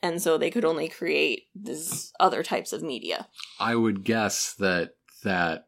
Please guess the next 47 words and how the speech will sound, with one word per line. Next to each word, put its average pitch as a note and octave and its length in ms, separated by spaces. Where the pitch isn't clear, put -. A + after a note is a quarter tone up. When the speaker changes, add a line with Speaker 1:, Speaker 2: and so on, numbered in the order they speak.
Speaker 2:
right G#2 360
split E2+ 480
is F2+ 200
in F2 120
part F2 340
so F#2+ 220
that, E2 320
uh, D2+ 400
W G2 360
N G2 180
E F#2 100
D F2+ 240
can G2+ 200
continue F2+ 960
licensing G2 840
it E2 160
for F#2 200
syndication. C3 760
Speaker 1:
Well, C#4+ 140
I D#4 60
mean, D#4 140
they D#4 100
didn't D#4+ 200
want C#4+ 120
anyone B3 200
else A3 160
to - 100
create F#3 380
anything D#3+ 420
like E3+ 220
that, - 320
too. - 160
Speaker 2:
Mm-hmm. F2 220
Mm-hmm. G2 80
Speaker 1:
That F2 100
was - 80
a - 60
big - 180
part. - 320
Speaker 2:
Right. G#2+ 300
Speaker 1:
But G3 160
also, A3+ 260
yeah, E3+ 220
probably - 580
with G#3 160
the - 80
syndication. - 680